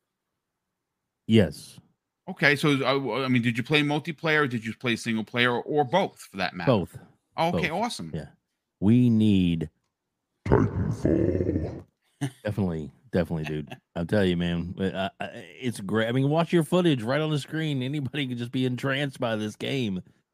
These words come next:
Speaker 1: The, the, it's amazing, e-, every bit of it. And yeah,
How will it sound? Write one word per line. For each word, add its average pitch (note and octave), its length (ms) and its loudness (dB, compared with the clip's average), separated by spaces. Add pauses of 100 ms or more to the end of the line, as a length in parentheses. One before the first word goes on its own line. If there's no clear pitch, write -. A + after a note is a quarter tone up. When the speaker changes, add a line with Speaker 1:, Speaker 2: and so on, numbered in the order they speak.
(160)
Speaker 1:
The, B2+ 220 0
the, C3+ 180 2
it's C3+ 280 4
amazing, B2+ 580 2
e-, - 80 -14
every C3+ 420 0
bit B2+ 160 2
of F#2+ 120 0
it. F2 220 -6
And G2+ 460 0 (680)
yeah, F2+ 340 2